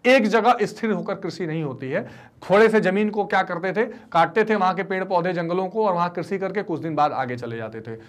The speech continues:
कर्तन दहन कृषि, इसको इंपॉर्टेंट रूप से आप ध्यान रखेंगे। निम्न में से कौन सी एकल कृषि नहीं है? डेयरी कृषि, मिश्रि-, मिश्रित कृषि, रोपण कृषि, वाणिज्य अनाज कृषि। अब देखिए, एकल कृषि यानी अकेले की जाए, डेयरी कृषि में आपको पता है पशुपालन का अकेले काम होता है, रोपण कृषि कोई भी एक अनाज हो सकता है, धान भी हो सकता है,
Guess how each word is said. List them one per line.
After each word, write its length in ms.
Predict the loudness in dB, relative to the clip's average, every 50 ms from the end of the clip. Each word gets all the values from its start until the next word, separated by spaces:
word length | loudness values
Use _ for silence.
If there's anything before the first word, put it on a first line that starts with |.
| -20 _ _
कर्तन 360 | -2 -2 0 0 0 0 0
दहन 200 | -2 -4 -6 -6
कृषि, 260 | -6 -8 -8 -8 -8 -8
इसको 200 | -6 -6 -6 -6
इंपॉर्टेंट 380 | -4 -2 -2 -2 -2 -4 -6
रूप 120 | -8 -8 -6
से 120 | -4 -2
आप 140 | -4 -2 -4
ध्यान 220 | -6 -8 -8 -8
रखेंगे। 320 | -10 -12 -14 -16 -16 -18 -18 -20 -20 -20 -20 -20 _ _ _ _ _ _ _ _ _ _ _ _ 0
निम्न 280 | 2 4 6 6 6 6
में 100 | 6 6
से 120 | 6 4
कौन 380 | 2 2 4 4 6 6 6 4
सी 240 | 2 -2 -4 0 4
एकल 320 | 6 6 6 6 6 4 4
कृषि 300 | 2 0 -2 0 0 -2
नहीं 220 | 0 0 -2 -2
है? 100 | -2 -2
डेयरी 320 | 0 2 4 4 4 4
कृषि, 540 | 2 0 -4 -2 -2 -2 -2 -2 -4 -10 -18 -20 -20 _ _ _ -6
मिश्रि-, 440 | -4 -4 -4 -2 -2 -2 -2 -2 -2
मिश्रित 340 | -4 -4 -2 0 -2 -2 0
कृषि, 280 | 0 -2 0 0 0
रोपण 360 | 2 2 2 4 4 4 2 2
कृषि, 280 | 0 -4 -6 -4 0
वाणिज्य 340 | 2 2 2 2 2 0 0
अनाज 200 | -2 -2 -4 -6
कृषि। 280 | -10 -12 -14 -14 -16 -16 -18 -20 -20 -14 -2 0
अब 100 | 2 2
देखिए, 260 | 2 2 0 0 2 4
एकल 280 | 4 4 6 6 4 4
कृषि 260 | 2 -2 -2 2 2
यानी 140 | 2 2 2
अकेले 380 | 0 0 4 6 6 6 6
की 140 | 4 0 0
जाए, 140 | 0 2 4
डेयरी 240 | 4 4 4 4 2
कृषि 220 | 0 -2 -2 0
में 80 | 0 0
आपको 120 | 2 0
पता 160 | 0 2 4
है 60 | 2
पशुपालन 540 | 4 4 2 2 2 2 4 4 4 4 4
का 80 | 2 0
अकेले 240 | 2 2 2 2 4
काम 180 | 2 2 2
होता 180 | 0 2 2 4
है, 60 | 4
रोपण 240 | 4 4 2 2 0
कृषि 280 | 0 -2 -4 -4 -4
कोई 240 | -4 0 0 2 2
भी 140 | 2 4 2
एक 100 | 2 2
अनाज 200 | 2 2 2 2
हो 80 | 0 -2
सकता 220 | -4 -2 -2 -2
है, 60 | 0
धान 260 | 0 2 2 2 2
भी 60 | 2 2
हो 100 | 2 0
सकता 240 | 0 -2 -4 -4
है, 120 | -6 -6